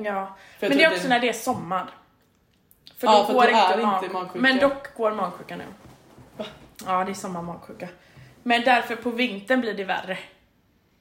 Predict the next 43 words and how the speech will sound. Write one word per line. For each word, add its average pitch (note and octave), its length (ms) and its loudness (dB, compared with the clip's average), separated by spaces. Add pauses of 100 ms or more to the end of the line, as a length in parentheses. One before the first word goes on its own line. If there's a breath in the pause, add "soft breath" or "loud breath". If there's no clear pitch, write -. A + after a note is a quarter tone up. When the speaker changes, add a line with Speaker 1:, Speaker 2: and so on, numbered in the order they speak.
(220)
Speaker 2:
Ja, G#3 280 4
automatiskt, G3 760 -2
för G3+ 80 0
Speaker 1:
Ja. G3 80 0
Speaker 2:
att F#3+ 60 -4
det F3+ 240 -2
är F#3 300 -6
lättare F3+ 380 -8
att - 260 -10
bli E3+ 140 -8
sjuk, E3+ 300 -10
men F3+ 160 -12
Speaker 1:
Ja. G3+ 80 -6
Speaker 2:
också, F3+ 520 -6 (920)
det F#3+ 100 -8
är F#3+ 40 -2
ju F3+ 80 -4
på F#3+ 100 -8
vintern F3 440 -8
Speaker 1:
Men B3 140 -2
det C4 60 4
är B3+ 40 4
också - 120 -4
Speaker 2:
alla. C4 60 -2
Speaker 1:
inte A#3+ 120 -6
samma G3 280 -8
i - 20 -8
U F3 60 -10
S F3+ 140 -10
A. E3+ 140 -6 (380)
För G3 100 -10
i G3 60 -6
U G3 120 -8
S F#3+ 180 -10
A A#3 300 -2
är, F3+ 340 -4 (320)
eh, F3 420 -12 (180)
magsjukeperioden F3 760 -14
mellan D#3+ 220 -14
typ - 180 -20
december D3+ 400 -16
och D3 60 -14
april. - 320 -20